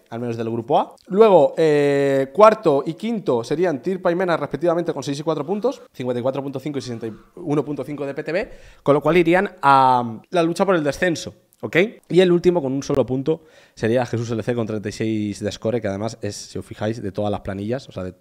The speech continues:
los dos grupos, es el que menos puntos tiene. Yo como tal, el grupo A, muy satisfecho.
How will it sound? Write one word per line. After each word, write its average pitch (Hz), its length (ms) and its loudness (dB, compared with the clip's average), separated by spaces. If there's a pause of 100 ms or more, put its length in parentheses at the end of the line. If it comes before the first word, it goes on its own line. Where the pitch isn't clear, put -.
(120)
los 95 140 -10
dos 101 100 -4
grupos, 117 320 -6 (420)
es 135 140 -6
el 151 120 -6
que 143 100 -4
menos 120 760 0
puntos 101 340 -12
tiene. 87 380 -16
Yo 165 160 -2
como 185 160 -2
tal, 185 140 4
el 165 80 2
grupo 165 260 2
A, 214 240 2
muy 127 200 -4
satisfecho. 113 540 -10